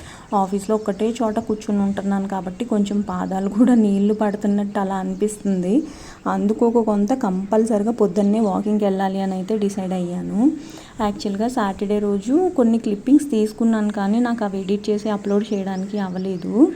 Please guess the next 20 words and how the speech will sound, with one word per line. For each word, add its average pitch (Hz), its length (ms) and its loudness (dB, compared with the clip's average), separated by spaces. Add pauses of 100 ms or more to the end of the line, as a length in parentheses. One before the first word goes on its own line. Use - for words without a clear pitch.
(200)
సాటర్డే 190 400 -2
రోజు 208 220 0
సాయంత్రం 208 680 0
నేను 220 180 2
వచ్చాను 196 340 -4
కదా 196 360 0 (540)
ఇంటికి, 214 580 2 (460)
అప్పుడు, 285 640 4 (300)
ఆ, 208 160 2
ఫ్లిప్కార్ట్ 240 480 2
నుంచి 269 300 4 (240)
గ్రోసరీస్ 202 480 2
వచ్చినాయి 220 360 0
అనమాట. 185 400 -2 (460)
చెప్పులు 262 200 2
స్టాండ్లో 240 420 2
పెట్టమని 214 400 0
చెప్పి 233 340 -2
చెప్పాను 185 420 0
వాళ్ళకి. 180 640 0